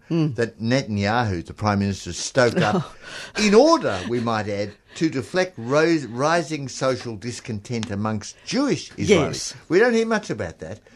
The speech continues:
Speaker 2: whose living conditions are in many cases only slightly better than those of the Palestinians. At the last elections, Netanyahu urged Jewish Australians to vote, saying that, quote, "swarms of Arabs were going to the polling station."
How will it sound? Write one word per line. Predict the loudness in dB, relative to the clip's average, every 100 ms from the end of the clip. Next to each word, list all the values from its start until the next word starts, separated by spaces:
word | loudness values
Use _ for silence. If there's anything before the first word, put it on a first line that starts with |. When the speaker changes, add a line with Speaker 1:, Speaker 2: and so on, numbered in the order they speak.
| -20 -6 0
Speaker 2:
whose | 2
living | 2 0 0
conditions | -2 -2 -4 -4 0
are | 2
in | 2
many | 0 -2
cases | -2 -2 -4 -4
only | -2 -2 -2
slightly | -6 -8 -2 2 2 0 -4
better | -4 -6 -4
than | -4 -2
those | 0 -2 -2
of | -6
the |
Palestinians. | -6 -8 -8 -8 -6 -4 -4 -6 -14 -20 _ _ -20 -20 -20 -20 -20 _
At | -2 2
the | 6
last | 6 4 2
elections, | -2 -2 -6 -8 -6
Netanyahu | -2 -2 -2 -2 0 0 2 2 0
urged | 0 0 0 -4 -6
Jewish | -4 -2 -2
Australians | -6 -4 -2 0 -2 -6
to | -4
vote, | 2 2 2
saying | -2 -2 0 0 0
that, | -2 -2 -8
quote, | 0 0 -2 -16 -20 -12
"swarms | -4 -4 2 8 8 8 2 0
of | -2 -4
Arabs | -4 -2 -4 -6 -16 -20 -20 -16
were | -8 -2
going | 0 0 0
to | -4
the | -4
polling | 2 2 2 -4
station." | -10 -12 -12 -20